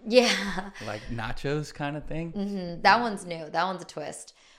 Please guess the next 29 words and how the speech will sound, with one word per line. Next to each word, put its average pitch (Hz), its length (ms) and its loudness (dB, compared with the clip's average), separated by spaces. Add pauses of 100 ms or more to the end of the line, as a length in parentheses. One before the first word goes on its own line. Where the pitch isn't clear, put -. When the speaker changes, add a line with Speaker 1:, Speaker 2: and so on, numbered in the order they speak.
(120)
Speaker 1:
But 185 320 0
my 190 100 0
husband's 170 380 -6
favorite's 147 380 -10
the 156 60 -14
shrimp 151 220 -8
toast - 260 -10
also. - 460 -14
Speaker 2:
<laughs> - 800 4
Speaker 1:
Um, 175 340 4 (280)
so 226 300 0
they're 226 220 2
just 226 240 -6
spreading 190 880 -2
the 160 80 -6
paste 180 440 -6
on 147 120 -8
the 160 60 -10
bread 165 440 0
and 156 240 -10
dipping 165 400 -6
it 160 160 -8
into 156 400 -12
a 143 60 -12
bed 147 240 -14
of 143 100 -14
sesame 185 440 -12
seeds. 139 440 -10
Speaker 2:
Mm-hmm. 151 80 -10